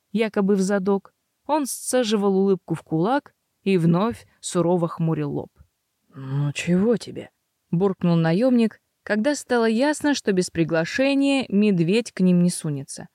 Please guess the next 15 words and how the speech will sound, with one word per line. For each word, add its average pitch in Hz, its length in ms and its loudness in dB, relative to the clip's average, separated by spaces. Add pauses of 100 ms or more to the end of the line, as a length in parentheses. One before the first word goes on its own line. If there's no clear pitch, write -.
(300)
Получив 190 440 0
разрешение, 175 880 0 (240)
Отто 226 540 -2
отдернул 196 580 0
занавеску 226 720 0 (180)
и 285 140 0
тяжело 220 500 0
заковылял 180 640 0
к - 80 -20
троице. 143 560 -4 (340)
Сын 302 260 -2
его 339 220 2
зайти 247 300 0
не 214 120 4
рискнул, 175 460 0